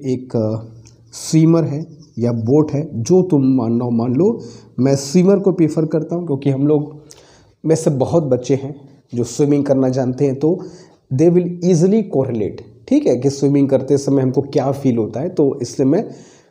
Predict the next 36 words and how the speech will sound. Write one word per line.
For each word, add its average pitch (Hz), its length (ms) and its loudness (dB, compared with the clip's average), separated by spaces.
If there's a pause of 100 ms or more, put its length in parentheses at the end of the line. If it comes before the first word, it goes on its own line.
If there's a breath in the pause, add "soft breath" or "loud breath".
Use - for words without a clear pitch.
(200 loud breath)
swimmer 190 320 2
का 156 60 2
example 147 400 0
लेके 113 200 -2
चलता 95 240 -6
हूँ। 123 80 -2
भले 156 180 4
लिखा 175 280 4
river 143 280 2
road 156 240 -2
does 120 140 0
not 113 160 -6
matter, 104 280 -8
ठीक 151 160 -4
है, - 60 -8
कोई 120 120 -2
दिक्कत 101 280 -4
नहीं - 120 -10
है। 69 80 -16 (840 soft breath)
तो 208 80 4
swimmer 160 380 2
को 160 140 0
यहाँ 139 180 0
ले 143 120 0
लिया 143 220 0 (120)
on 131 200 -4
the 143 180 -2
south 170 600 -2 (200)
bank, 76 380 -10 (720)
south 180 520 0
किनारे 123 360 -2
पर 175 200 -2
एक 165 120 -2
swimmer 127 360 -2
खड़ा - 220 -14
है 95 120 -20